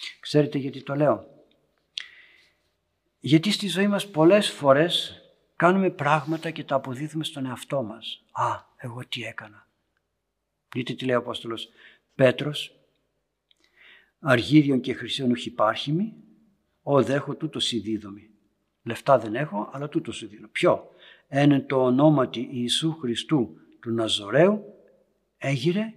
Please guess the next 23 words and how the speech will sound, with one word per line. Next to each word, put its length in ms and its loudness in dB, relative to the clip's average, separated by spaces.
και 120 -20
περιπάτη". 520 -8
Όχι 280 4
ότι 240 2
εγώ 640 8
ήμουν 340 6
μαθητής 600 -2
του 100 -8
Ιησού 240 -6
Χριστού, 560 -4
άρα 600 6
έκανα 340 6
και 140 -2
τότε 280 4
θαύματα, 600 2
γιατί 300 -8
δεν 140 -8
τους 200 -8
έστειλε 280 -8
ο 20 0
Κύριος 480 -6
και 140 -4
τους, 220 -10